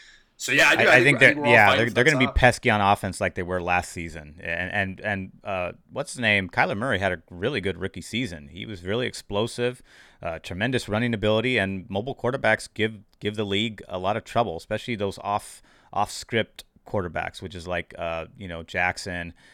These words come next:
Speaker 2: and Re-, and Murray are, are both kind of like that, where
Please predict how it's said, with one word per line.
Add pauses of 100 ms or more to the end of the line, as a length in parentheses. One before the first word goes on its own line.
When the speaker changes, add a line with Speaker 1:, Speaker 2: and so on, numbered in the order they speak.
(200)
Speaker 2:
and
Re-,
and
Murray
are,
are
both
kind
of
like
that,
where